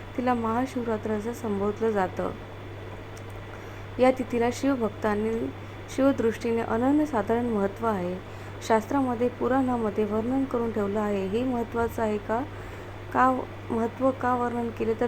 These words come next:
ज्याप्रमाणे काही दिवस महत्त्वाचे असतात, त्याप्रमाणे काही रात्रीसुद्धा महत्त्वाचे असतात. उदाहरणार्थ, होळीची रात्र म्हणजे होळीची जी रात्र असते,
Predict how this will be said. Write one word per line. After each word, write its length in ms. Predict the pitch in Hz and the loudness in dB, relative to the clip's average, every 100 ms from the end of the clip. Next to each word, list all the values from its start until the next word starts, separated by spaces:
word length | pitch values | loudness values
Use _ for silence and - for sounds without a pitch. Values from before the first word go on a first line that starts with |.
| 214 | 2
ज्याप्रमाणे 640 | 233 240 240 220 214 220 | 2 2 -2 0 0 0
काही 260 | 226 226 226 | -2 0 0
दिवस 340 | 214 208 233 - - - - - | 0 0 -2 -2 -10 -12 -12 -4
महत्त्वाचे 540 | 202 202 208 226 220 214 | 0 0 0 0 0 -2
असतात, 240 | 196 202 - | 0 -4 -2
त्याप्रमाणे 560 | 233 240 240 226 226 | -2 0 -2 0 -2
काही 380 | 226 226 240 247 | -2 0 2 2
रात्रीसुद्धा 720 | 226 185 - 240 233 202 233 | 2 0 0 -2 -2 -2 0
महत्त्वाचे 580 | 233 202 196 202 202 214 | 2 0 0 -2 0 0
असतात. 360 | 190 - 190 202 - - - - - | -2 -4 -6 -6 -8 -10 -12 -10 -4
उदाहरणार्थ, 680 | 208 254 285 277 220 202 220 202 | 2 4 4 4 2 0 -2 4
होळीची 400 | 220 240 - 240 | 4 4 0 2
रात्र 320 | 202 196 214 | 2 0 -2
म्हणजे 320 | 208 208 226 | 0 0 -2
होळीची 460 | 202 208 220 214 220 | 0 2 2 0 -4
जी 120 | 220 | -2
रात्र 340 | 214 190 - | 0 -2 0
असते, 360 | 220 208 - | 0 -2 -2